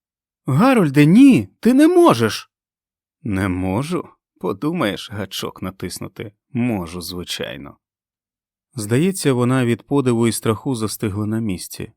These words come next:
Заглибина її горла опинилася точно під прицілом,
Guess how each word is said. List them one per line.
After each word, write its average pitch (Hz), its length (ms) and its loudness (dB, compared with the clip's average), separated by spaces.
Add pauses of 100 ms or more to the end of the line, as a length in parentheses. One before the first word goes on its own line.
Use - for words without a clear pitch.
(140)
Заглибина 110 600 -2
її 113 280 -4
горла 110 400 -4
опинилася 107 640 -4
точно 117 540 -10
під - 220 -12
прицілом, 92 640 -10